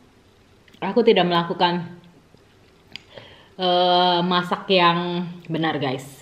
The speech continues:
Jadi, eh, cukup tahu mencicipi saja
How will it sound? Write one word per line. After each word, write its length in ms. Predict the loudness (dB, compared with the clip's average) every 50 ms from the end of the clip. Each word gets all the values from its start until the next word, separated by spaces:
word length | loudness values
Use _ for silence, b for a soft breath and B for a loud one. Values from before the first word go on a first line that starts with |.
| -20 _ 0
Jadi, 480 | 0 2 2 4 2 2 0 -2 B B B B B B B B B _ -2
eh, 600 | 0 2 4 4 4 4 4 4 4 4 2 2 0 -2 -4 B B B B B B B B B B B B _ _
cukup 400 | -8 -4 -4 -4 -4 -4 -8 -10
tahu 400 | -6 -4 -2 0 0 -2 -2 -4
mencicipi 480 | -4 -4 -4 -6 -8 -10 -12 -12 -12 -10
saja 320 | -10 -10 -10 -10 -10 -10